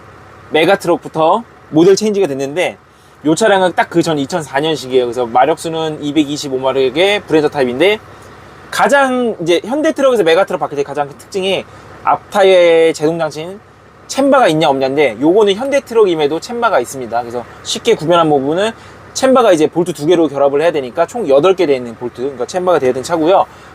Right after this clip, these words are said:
그리고 적재함 새 거에 갈비대 보강했습니다. 왜냐면 공수 굴삭기 운반용인 오 미터 삼십의 장축이기 때문에 올렸고 주행거리가 십구만 킬로예요. 그리고 디피에프가 달려있어서 수도권 진입이 가능합니다.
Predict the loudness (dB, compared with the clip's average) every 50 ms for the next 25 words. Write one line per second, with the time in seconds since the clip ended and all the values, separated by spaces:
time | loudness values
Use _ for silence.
0 | -6 0 2 4 4 6 4 2 2 -2 -10 _ -10 -6 -6 -4 -2 0 -2 -2
1 | 0 0 -2 0 2 2 2 4 4 2 2 0 0 -4 -4 -4 -4 -6 -6 -8
2 | -6 -6 -6 -6 -6 -10 -12 -14 -14 -12 -12 -12 -12 -12 -12 -10 -6 0 0 0
3 | 0 0 -2 0 0 0 0 0 -4 -4 -4 -2 -4 -2 0 -2 -2 0 -2 -2
4 | -2 -2 -2 -2 -2 -2 -2 -8 -16 -20 -18 -4 0 2 4 4 4 4 2 2
5 | 0 0 -4 -6 -2 -2 -2 -2 -4 -8 -10 -6 -2 -2 -2 -2 -2 -2 -4 -2
6 | -2 -2 -2 0 2 2 2 2 0 -6 -20 -20 -20 -20 -14 -6 0 2 4 4
7 | 4 4 4 2 0 -2 -4 -4 -4 -4 -4 -4 -4 -2 0 0 0 0 0 -2
8 | -6 -4 -4 -6 -6 -8 -4 -4 -4 -4 -2 -4 -2 0 2 2 2 2 0 0
9 | 2 2 2 2 0 -10 -20 -20 -18 -14 -6 0 0 0 2 2 0 0 0 -2
10 | -4 -4 -2 -2 -4 -6 -4 -4 -6 -6 -4 0 2 2 0